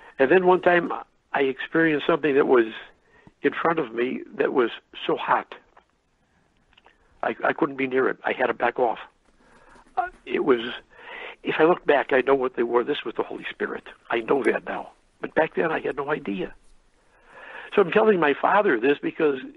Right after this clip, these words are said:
I have no clue and he has no clue. We're both together clueless. Clueless as we can be. But then there was a program that I used to watch on television, and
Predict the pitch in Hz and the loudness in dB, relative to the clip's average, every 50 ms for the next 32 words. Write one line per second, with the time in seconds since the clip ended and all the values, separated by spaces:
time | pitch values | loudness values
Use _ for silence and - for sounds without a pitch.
0 | - _ _ _ _ - - 190 208 185 180 165 156 143 139 143 135 - - - | -20 _ _ _ _ 0 2 2 4 4 4 2 4 2 2 2 0 -4 -4 0
1 | 117 127 139 139 - - 190 185 160 - - - 214 208 175 143 117 107 120 117 | 2 4 4 4 2 2 0 0 0 -4 -6 -4 0 2 4 4 2 0 -2 -2
2 | 101 95 - - - 117 - - 339 - _ _ _ _ _ _ _ _ _ _ | -4 -4 -4 -6 -6 -6 -6 -6 -8 -12 _ _ _ _ _ _ _ _ _ _
3 | _ _ _ _ _ - 151 135 120 185 196 190 - - 175 - - 170 165 156 | _ _ _ _ _ 0 0 0 2 4 2 2 2 0 -2 2 4 4 4 6
4 | 156 151 151 170 - _ _ - - - 180 185 175 - 104 - - - - - | 4 2 2 0 -4 _ _ -18 -6 0 2 2 2 2 -2 -6 -6 -8 -12 -14
5 | - - - - _ _ _ _ _ _ _ _ - - _ - - 202 214 202 | -16 -18 -20 -20 _ _ _ _ _ _ _ _ -20 -20 _ -8 -4 -2 -2 0
6 | 180 190 - - 165 151 151 170 - - - 139 123 131 131 - - - - _ | -2 -2 -4 -4 -8 -6 -6 -6 -6 -6 -8 -6 -2 0 -2 -2 -2 -10 -20 _
7 | _ _ _ _ _ _ _ _ _ _ _ _ - - - _ _ - - - | _ _ _ _ _ _ _ _ _ _ _ _ -20 -20 -20 _ _ -20 -20 -20
8 | - - - - - - - _ _ _ _ _ _ _ _ _ _ _ _ _ | -20 -20 -20 -20 -20 -20 -20 _ _ _ _ _ _ _ _ _ _ _ _ _
9 | _ - - 151 - 233 240 226 220 208 - - _ _ _ _ _ _ _ - | _ -2 0 2 6 6 6 6 4 0 -4 -6 _ _ _ _ _ _ _ 0
10 | 185 185 180 165 160 - - 190 180 165 131 123 117 107 - - - - - - | 0 2 2 0 -2 0 2 4 4 4 4 2 0 0 -2 -6 -10 -14 -14 -16
11 | - - - - - - 135 127 139 143 143 - - 131 131 135 123 - - 123 | -18 -20 -20 -20 -8 -2 0 0 0 0 -4 -4 0 2 2 2 2 0 -4 -8
12 | 113 - 147 135 110 110 104 101 101 107 107 - - - - _ _ _ _ _ | -6 -4 -4 -2 -2 -2 -2 -4 -4 -4 -6 -10 -12 -18 -20 _ _ _ _ _
13 | - 117 113 110 110 110 110 110 107 107 | -8 -4 -2 0 0 0 0 0 -2 -6